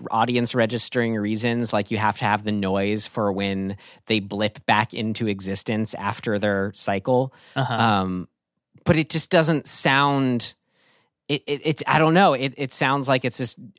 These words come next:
Speaker 1: only doing that job. Again, it doesn't, I don't know how that would sound, but that's the fun and the discovery and the level of filmmaking you have to do it, uh, at, where it's like, when we hear it, we go, "Oh, wow, that is how that would sound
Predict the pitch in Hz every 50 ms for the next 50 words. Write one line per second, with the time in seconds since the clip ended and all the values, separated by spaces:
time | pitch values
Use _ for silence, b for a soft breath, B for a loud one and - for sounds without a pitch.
0 | _ - 131 139 139 139 135 131 127 120 123 120 123 123 113 107 - - 135 139
1 | 127 110 95 107 101 131 123 120 104 - 120 113 - 127 - - - - 120 117
2 | - 117 117 - 113 98 98 104 127 131 120 123 117 113 110 113 110 101 - 101
3 | 95 - - 131 139 151 143 117 104 98 107 113 110 b b b b b b b
4 | b b b _ _ - - 123 - 135 131 - - - 135 117 - - 135 127
5 | 127 127 123 117 113 104 104 - - - 135 127 113 123 120 113 113 110 104 104
6 | 113 117 117 110 117 113 107 - - 127 123 131 127 117 117 - - 110 107 104
7 | 110 110 104 110 101 92 101 120 135 127 110 90 67 73 104 104 87 60 104 95
8 | 87 82 - - - 120 117 110 107 104 101 - - 107 101 98 95 - b b
9 | b b b _ - - 117 120 113 113 110 113 104 - - - 175 175 156 127
10 | 117 85 110 113 104 113 107 104 - - 117 131 123 98 85 78 101 120 117 104
11 | 87 - - 101 104 - - 101 117 127 120 117 113 110 101 101 95 76 92 98
12 | 92 - - 98 95 92 92 95 95 101